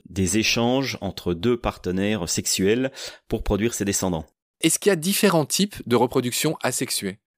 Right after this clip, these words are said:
Speaker 1: Il y en a différents. Si on reste dans le monde animal, il y a, euh, par exemple la parthénogenèse.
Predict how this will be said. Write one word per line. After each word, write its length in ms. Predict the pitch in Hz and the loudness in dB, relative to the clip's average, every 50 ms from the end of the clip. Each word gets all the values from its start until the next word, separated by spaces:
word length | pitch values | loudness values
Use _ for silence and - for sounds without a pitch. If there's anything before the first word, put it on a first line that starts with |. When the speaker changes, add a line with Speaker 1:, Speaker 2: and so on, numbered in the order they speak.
| _ _ - | _ _ 0
Speaker 1:
Il 60 | 104 | 0
y 20 | |
en 80 | 107 104 | 2 2
a 80 | 107 110 | 2 0
différents. 460 | 104 113 - - 143 135 156 151 147 | 0 -2 0 0 2 2 2 2 0
Si 160 | - - 104 | 0 0 0
on 80 | 101 92 | 2 2
reste 180 | 107 107 95 | 2 0 2
dans 80 | 92 95 | 2 2
le 60 | 98 | 2
monde 240 | 98 98 98 95 95 | 2 2 2 2 2
animal, 640 | 95 95 98 98 104 110 120 123 131 127 110 - - | 2 2 2 4 4 4 4 2 2 0 -2 -4 -4
il 60 | 90 92 | -2 0
y 20 | |
a, 220 | 90 98 101 104 | 2 2 2 2
euh, 200 | 101 87 90 87 | 0 0 -2 -2
par 180 | - - 90 85 | -4 -4 -8 -8
exemple 340 | 87 80 98 104 101 - - | -6 -4 -4 -4 -2 -2 -4
la 80 | 92 | -4
parthénogenèse. 1040 | 85 - 110 101 - - 104 98 101 98 92 104 98 110 127 143 147 147 147 139 151 | -4 -2 -4 -6 -4 -2 -2 0 0 0 0 0 0 2 2 2 0 0 -2 -2 -4